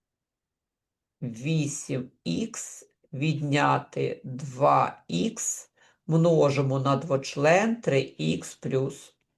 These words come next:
чотири. Так. Вісім ікс у нас поза дужками, ми його переписуємо.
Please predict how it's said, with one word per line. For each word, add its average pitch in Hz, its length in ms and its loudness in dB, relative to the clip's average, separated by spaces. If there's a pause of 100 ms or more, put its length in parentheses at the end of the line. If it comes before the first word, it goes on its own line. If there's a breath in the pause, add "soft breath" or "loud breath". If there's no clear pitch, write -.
(100)
чотири. - 540 -10 (280)
Так. - 300 0 (1500)
Вісім 220 600 2
ікс 196 480 0
у 196 100 0
нас 185 300 4
поза 190 440 8
дужками, 151 640 0
ми 151 120 0
його 147 220 2
переписуємо. 143 960 2